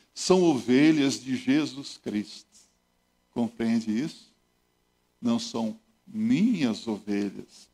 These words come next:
são ovelhas do supremo pastor, o Senhor Jesus Cristo. Mas os pastores locais também têm uma tremenda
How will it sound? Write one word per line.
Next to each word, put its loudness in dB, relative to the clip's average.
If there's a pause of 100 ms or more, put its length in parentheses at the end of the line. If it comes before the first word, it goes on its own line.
(200)
são 0
ovelhas 2
do -10
supremo 0
pastor, -2
o -8
Senhor -4
Jesus -2 (640)
Cristo. -8 (680)
Mas 0
os -4
pastores -2
locais 0
também 0
têm -4
uma -4
tremenda 4